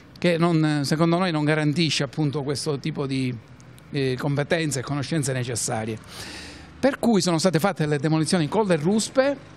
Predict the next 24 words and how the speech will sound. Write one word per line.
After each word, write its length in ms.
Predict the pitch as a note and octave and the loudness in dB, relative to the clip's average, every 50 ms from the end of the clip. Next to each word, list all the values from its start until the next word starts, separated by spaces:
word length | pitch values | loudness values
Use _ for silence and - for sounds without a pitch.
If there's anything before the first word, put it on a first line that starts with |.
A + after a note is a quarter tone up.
| - - - | -20 -8 -2
quindi 200 | F#3 F3 D#3+ C#3 | 0 2 2 2
sono 180 | D#3 D#3+ D#3+ | 2 2 2
state 260 | - - G#3+ E3 E3 | 2 2 2 2 2
perdute 380 | - F3+ E3 D3+ F#3 G#3+ F3+ E3 | 0 0 0 0 0 -2 -2 -2
per 140 | E3+ D3+ - | -2 -2 -2
sempre 360 | - - G#3+ G#3 F#3 D3+ D3+ | -2 0 0 0 0 0 0
determinate 600 | C#3 D3 C#3 D3 D3 D3 D3+ D#3+ E3+ D#3 D#3+ C3 | -2 -2 -2 -2 0 0 0 0 0 -2 -2 0
parti 360 | D#3+ E3+ F3 - - - B2 - - - - - - - - | 0 0 0 -2 -4 -6 -6 -6 -8 -14 -20 -20 -20 -6 -2
importanti, 800 | E3 E3+ D3+ D#3 C#3+ - - D#3 B2 B2 B2 B2 A#2+ G3 A#3+ A3 - - - - - - - - - - - - - - | 0 0 2 0 0 -2 -2 -2 -2 0 -2 -2 0 -2 -2 -2 -6 -10 -18 -20 -20 -20 -20 -20 -20 -20 -20 -20 -10 -4
e 100 | D#4+ E4+ | 0 0
in 100 | E4 C4 | 2 2
più 220 | D3+ E3+ E3+ E3+ | 2 2 2 2
ci 160 | E3 - G#3 | 2 0 0
risulta 640 | G3+ F#3 E3+ C#3+ D#3 D3 C3+ B2 - D#3+ D#3+ D#3+ - - - - - - | 0 2 0 0 0 -2 -4 -4 -4 -4 -4 -4 -6 -10 -18 -20 -20 -10
questo 280 | - E3 D3+ - F3 D3 | -8 -6 -4 -4 -2 -2
fatto 340 | D3 D#3 D3 - - D3+ C3+ | -2 -2 -2 -4 -4 -4 -4
dell'amianto 920 | C#3 C#3+ C#3+ C#3 C3+ C3+ C#3 C3 B2+ C3 B2+ B2+ B2+ E3 F3 G3+ - - - - - - - - - - | -2 -2 -2 0 0 0 0 0 0 0 0 0 0 0 0 0 -2 -6 -12 -18 -18 -20 -20 -20 -12 -6
miscelato 540 | - D#3 D3 - - D#3+ C#3+ C#3+ C#3 - D3 | -2 -2 -2 0 0 2 2 2 0 0 -2
insieme 460 | C3+ B2 - - D3 C3 C3 C3 A#2+ | -2 -2 -2 -2 -2 -2 -2 -2 -2
ai 180 | A#2+ B2 B2+ A#2 | -2 -2 -2 -4
detriti, 560 | B2 B2 A2 B2+ C3 B2+ A2+ A#2+ B2 A#2 - - - - - - - - - | -4 -6 -6 -4 -4 -4 -4 -4 -6 -8 -8 -10 -16 -20 -20 -20 -20 -14 -6
eh, 720 | - C#3+ C3 C3 B2+ B2+ B2 A2+ A#2 A#2 A2+ A#2+ C3 - - - - - - | -4 -2 -2 0 0 -2 -2 -4 -4 -4 -6 -6 -6 -8 -12 -18 -20 -14 -8
in 140 | - B2 B2 | -6 -6 -4
pietra, 440 | B2+ B2+ A2+ A2+ A2+ B2+ B2 A#2+ | -2 -2 -2 -2 -2 -4 -6 -6